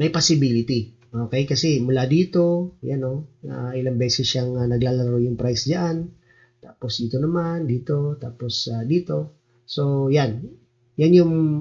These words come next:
possible na baka pupuntahan ng price na yan. That's the reason why kapag nasa daily chart po tayo,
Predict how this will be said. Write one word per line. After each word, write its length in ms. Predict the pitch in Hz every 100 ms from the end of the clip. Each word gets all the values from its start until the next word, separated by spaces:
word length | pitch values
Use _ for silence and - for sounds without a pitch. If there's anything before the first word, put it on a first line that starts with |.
| -
possible 800 | 131 135 - 139 151 110 - - _ -
na 320 | 139 135 131
baka 800 | 127 143 143 139 135 131 127 123 165
pupuntahan 560 | 160 156 143 135 139
ng 160 | 131 120
price 260 | 131 120
na 140 | 127 123
yan. 40 | 156
That's 160 | 175
the 80 | 190
reason 320 | 180 185 190
why 160 | 160 151
kapag 240 | 143 143
nasa 240 | 147 156 143
daily 240 | 147 143
chart 240 | 156 147
po 160 | 156 147
tayo, 480 | 147 147 127 123